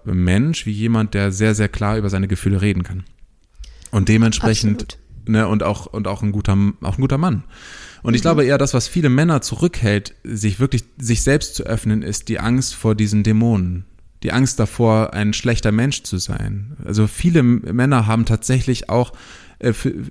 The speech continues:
Speaker 1: für uns alle, also a-, alle Menschen, ist unser Verstand ein sicherer Ort. Unser Verstand gibt uns ganz viel Sicherheit, gibt, kann alles kontrollieren, vermeintlich alles analysieren und so weiter und so fort. Kennen wir alle.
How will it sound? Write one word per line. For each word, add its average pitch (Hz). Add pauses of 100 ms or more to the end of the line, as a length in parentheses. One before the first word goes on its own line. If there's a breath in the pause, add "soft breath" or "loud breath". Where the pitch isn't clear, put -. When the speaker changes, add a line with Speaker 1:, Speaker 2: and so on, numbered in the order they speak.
(140)
Speaker 1:
für -
uns 165
alle, 202
also 110
a-, -
alle 131
Menschen, 110 (100)
ist -
unser 110
Verstand 135 (140)
ein 104 (100)
sicherer 107
Ort. - (420)
Unser 117
Verstand 147
gibt -
uns 98
ganz 117
viel 98
Sicherheit, 104
gibt, -
kann 120
alles 120
kontrollieren, 131
vermeintlich 117
alles 110
analysieren 117
und 101
so 101
weiter 92
und -
so 95
fort. - (360 loud breath)
Kennen 80
wir 85
alle. 110